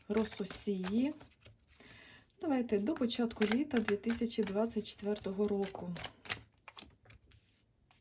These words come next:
Карта уходу. Об'єднано.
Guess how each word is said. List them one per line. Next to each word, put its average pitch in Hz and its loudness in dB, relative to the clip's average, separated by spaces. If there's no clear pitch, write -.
Карта 208 -6
уходу. 214 -2
Об'єднано. 202 0